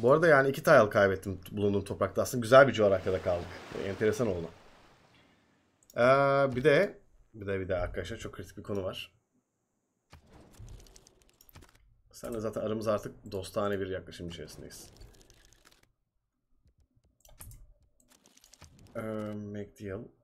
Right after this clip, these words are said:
Aa, senin tek şehrin mi kalmış? Vay sefil ya. Seninle aramız cacık gibi.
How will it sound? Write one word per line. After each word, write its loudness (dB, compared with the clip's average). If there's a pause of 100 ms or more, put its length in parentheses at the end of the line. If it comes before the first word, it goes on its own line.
(1000)
Aa, -4
senin -8
tek -8
şehrin -6
mi -4
kalmış? -4 (200)
Vay -6
sefil -14
ya. -6 (4000)
Seninle -6
aramız -2
cacık -8
gibi. -12